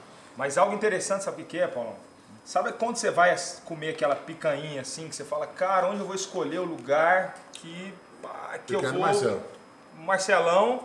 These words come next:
Speaker 1: tá aqui, ele vem em sua casa, e aí ele tem alguns diferenciais que outros profissionais não têm.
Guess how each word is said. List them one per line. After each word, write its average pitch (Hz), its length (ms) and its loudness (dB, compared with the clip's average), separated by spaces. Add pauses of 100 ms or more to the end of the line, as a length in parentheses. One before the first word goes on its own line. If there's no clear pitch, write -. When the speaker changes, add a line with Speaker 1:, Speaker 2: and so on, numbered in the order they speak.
(500)
Speaker 1:
tá 175 80 6
aqui, 175 200 0
ele 247 100 -2
vem 196 180 0
em - 20 -2
sua 196 200 4
casa, 233 600 6
e 165 80 0
aí 175 140 8
ele 180 140 2
tem 185 120 0
alguns 180 260 2
diferenciais 156 760 0
que 156 180 -10
outros 196 300 0
profissionais 139 480 -4
não 190 100 -10
têm. 208 360 -2